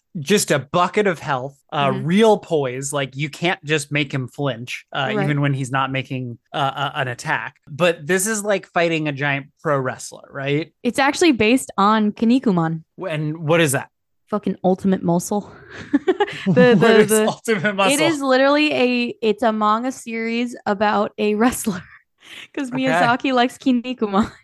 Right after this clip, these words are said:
Speaker 1: Okay, that's awesome. Um, so they do several, <laughs> uh, wrestling staple moves. They'll, like, pick you up, suplex you, uh, throw you, drop kick you. And I feel like this is where people get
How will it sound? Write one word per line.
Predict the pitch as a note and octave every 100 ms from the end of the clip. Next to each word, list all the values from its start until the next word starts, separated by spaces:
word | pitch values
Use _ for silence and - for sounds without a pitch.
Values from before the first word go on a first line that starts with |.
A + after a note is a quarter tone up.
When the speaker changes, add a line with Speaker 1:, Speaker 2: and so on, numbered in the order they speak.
| _
Speaker 1:
Okay, | F3 E3 F#3+ A3 D#3+ -
that's | C#3+ D#3
awesome. | F#3 F3+ C#3 D3 C#3+ _ _ -
Um, | E3+ D#3 D3+
so | C#3+
they | E3+ F3+
do | E3+ G3+ G#3+ G#3+ G#3+ _ _ _
several, | - - F3 F3 G3+ F#3+ F#3 F3+ -
<laughs> | -
uh, | E3+ C3+ C3 D3+ D#3+ C#3 C#3
wrestling | D#3+ C3+ D#3+ D#3 C3+ F#3 D3+ E3+ E3 D#3+ D#3 _
staple | - - E3+ D#3+ D#3+
moves. | C#3+ C#3 C#3
They'll, | C3+ D3+
like, | D3+ C3 -
pick | F#3+ G3
you | G#3
up, | F#3+ F3+
suplex | - - F3+ F3+ E3+ - E3+
you, | D#3+ D#3+ D#3+ D#3 _ _ -
uh, | C#3+ B2+
throw | - F3 F#3+ F#3 F3+
you, | E3 E3+ E3 E3 E3 D3+ _ -
drop | B2+ C#3 D#3 F#3 -
kick | F#3 F#3 -
you. | E3 D#3 D#3 D3+ D3+ - -
And | D#3+ D3+ D3 C#3+ C#3 -
I |
feel | C#3+ A3+ A#3
like | F3+
this | E3+ F3
is | F3 D#3
where | D#3+
people | C#3 E3 D3
get | C#3 C#3+ C#3+